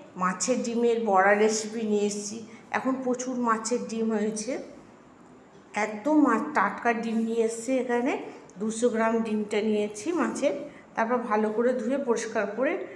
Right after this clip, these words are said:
পরিমাণ মতো লবণ, হলুদ দিয়ে আমি এটাকে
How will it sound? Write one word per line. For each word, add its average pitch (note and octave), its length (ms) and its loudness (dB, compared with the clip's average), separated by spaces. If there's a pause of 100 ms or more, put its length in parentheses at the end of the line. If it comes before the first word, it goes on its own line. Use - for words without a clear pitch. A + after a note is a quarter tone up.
(240)
পরিমাণ G#3 300 4
মতো G#3+ 340 -2
লবণ, G#3+ 520 2
হলুদ G#3 400 0
দিয়ে D#4 160 -2 (360)
আমি G#3 240 -2
এটাকে G#3+ 400 -2